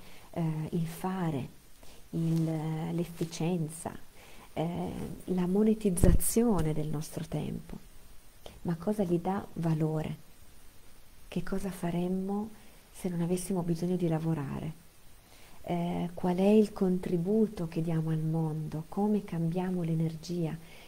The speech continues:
degli altri, mm, con la nostra presenza, col nostro profumo? Ehm, come, come leggevo qualche giorno fa, come un bastoncino d'incenso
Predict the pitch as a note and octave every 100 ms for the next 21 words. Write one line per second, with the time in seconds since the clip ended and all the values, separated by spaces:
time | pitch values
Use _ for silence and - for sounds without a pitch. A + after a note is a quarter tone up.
0 | - E3 D#3+ D#3+ F3 F3+ D#3+ D#3+ - D3+
1 | D#3 - - - - - - - F3 E3
2 | D#3+ C#3 C3+ - - - - - - -
3 | - - - - - - - F3+ E3+ E3+
4 | - E3+ - D#3+ E3 F#3 E3 - D#3+ F3
5 | F3 F#3 F#3 F3+ - E3 - G3+ F3 D3+
6 | - - - - - - - - - -
7 | - - - - - - E3+ D#3 D#3 D#3+
8 | - - - - - - - - - -
9 | - - - - - F3 F3 E3 - E3
10 | - F#3+ - F3+ E3+ E3+ E3+ F3 E3 E3
11 | D#3+ D#3 - - - E3+ E3 E3+ E3+ E3
12 | E3 E3+ F3 E3 E3 E3+ E3+ - F3 E3+
13 | F#3 E3+ E3 E3 - F#3 E3+ D#3 - -